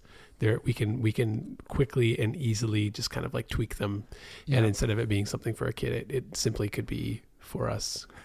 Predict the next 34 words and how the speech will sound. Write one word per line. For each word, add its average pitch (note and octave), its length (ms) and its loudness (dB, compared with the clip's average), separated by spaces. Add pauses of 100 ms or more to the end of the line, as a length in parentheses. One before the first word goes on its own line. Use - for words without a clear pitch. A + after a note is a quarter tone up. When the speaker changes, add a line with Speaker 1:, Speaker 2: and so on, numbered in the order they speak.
(100)
Speaker 1:
bigger G#2+ 260 8
Speaker 2:
You, F#2+ 40 0
Speaker 1:
kids. - 400 -4
Speaker 2:
you C#3 100 6
can C#3+ 140 12
re-, D3 400 10
repurpose C#3 400 8
toys C3 420 8
to C#3 140 6
your C3 380 8
Aritzia C#3+ 520 10
and C3+ 140 10
Lululemon C3+ 840 10
orders C3 540 6
and A#2+ 240 6
Speaker 1:
That's G#2 260 4
right. B2+ 380 8 (160)
Speaker 2:
your C#3+ 180 10
allowance C3+ 500 10
to C#3 120 4
your C3 80 10
paycheck C3 680 8
and A#2+ 340 4 (120)
all C#3+ 100 12
Speaker 1:
Yeah. C3+ 40 12
Speaker 2:
sorts B2+ 300 10
of B2 80 10
things. C3 320 8
So C#3 100 10
Speaker 1:
Yes, A#2+ 420 10
Speaker 2:
feel E3 120 12
Speaker 1:
yes. - 120 12
Speaker 2:
free D3+ 240 12
to, C#3 540 12